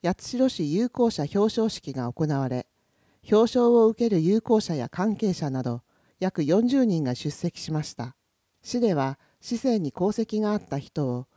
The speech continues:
八代市有効者として毎年表彰しており、今年度は青少年指導員や消防団団員などの特別職を長きにわたり務めた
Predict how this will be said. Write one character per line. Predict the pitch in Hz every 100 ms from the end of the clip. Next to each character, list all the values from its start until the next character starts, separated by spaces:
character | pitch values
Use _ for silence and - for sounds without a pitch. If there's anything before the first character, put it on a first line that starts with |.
| _ _ -
八 | 160 - - 226
代 | 240
市 | 190 156
有 | 240
効 | - 254
者 | 233 175
と | 139
し | -
て | 123
毎 | 123 160 208
年 | 202 - 185
表 | 202
彰 | 196 196
し | 190
て | -
お | 170 156
り、 | 123 - _ _ _ _
今 | 233 247 262
年 | 262 220
度 | 156
は | 139 139 - _
青 | - - 233
少 | 240 254 247
年 | 196 156
指 | - 156
導 | 202 196
員 | 147 139
や | 131 131
消 | - - 226
防 | 240 247 220
団 | 156 135
団 | 135 185 196
員 | 196
な | 196
ど | 175
の | 143 131 -
特 | 180 -
別 | 233 262 -
職 | 165 - 131
を | 123 127 _ _ _ -
長 | 190 240 220
き | 180
に | 147
わ | 135 135
た | 147
り | 143
務 | - 185 165
め |
た | 143 123